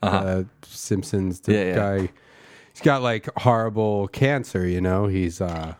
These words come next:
Speaker 1: Mm-hmm.
Speaker 2: got cancer throughout his whole body. And he did a tweet about, he's like, "Ah, I tricked my nurse into giving me a double dose of Ativan." And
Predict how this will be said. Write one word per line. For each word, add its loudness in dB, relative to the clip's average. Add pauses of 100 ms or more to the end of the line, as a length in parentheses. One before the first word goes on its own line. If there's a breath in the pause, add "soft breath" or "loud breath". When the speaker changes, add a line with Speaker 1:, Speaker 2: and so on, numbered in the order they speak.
(120)
Speaker 1:
Mm-hmm. -4
Speaker 2:
got -2
cancer -2
throughout -2
his -4
whole -6
body. 0 (520 loud breath)
And -2
he 2
did 0
a 2
tweet -2
about, 0
he's 0
like, 0
"Ah, 0 (120)
I -8
tricked 0
my 2
nurse 0
into 0
giving 0
me 2
a 2
double 0
dose 0
of 2
Ativan." 2
And 0